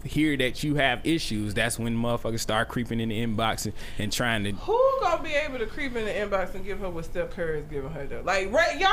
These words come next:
Speaker 2: can
Speaker 1: Oh,
Speaker 2: get
Speaker 1: so she's only with Steph Curry because
Speaker 2: I'm
Speaker 1: of what
Speaker 2: not
Speaker 1: he can give
Speaker 2: saying
Speaker 1: her?
Speaker 2: that, but what I'm saying
Speaker 1: That's what you
Speaker 2: is
Speaker 1: said, though.
Speaker 2: No. What I'm saying is you
Speaker 1: <laughs>
Speaker 2: act like she's just so starved for attention that just because she said that and niggas might jump in her box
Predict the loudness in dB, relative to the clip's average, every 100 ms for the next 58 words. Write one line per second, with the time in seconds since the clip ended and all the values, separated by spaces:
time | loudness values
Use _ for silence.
0 | 4 4 6 6 6 4 2 2 2 2
1 | 2 2 2 2 0 2 2 2 4 4
2 | 4 4 4 4 4 4 4 4 2 2
3 | 2 2 2 0 0 2 2 4 4 4
4 | 4 4 2 2 -2 -2 -2 -2 -2 -4
5 | -4 -4 0 0 0 0 0 0 2 2
6 | 4 2 2 2 4 4 2 4 4 2
7 | 2 -2 -2 -2 -2 -2 -2 -2 0 2
8 | 6 4 4 -2 -2 -4 -4 -2 -2 -2
9 | 0 0 0 -2 -4 -4 -2 0 2 0
10 | 0 -2 0 2 2 4 4 4 2 2
11 | 0 0 0 2 2 2 0 2 2 2
12 | 4 4 2 0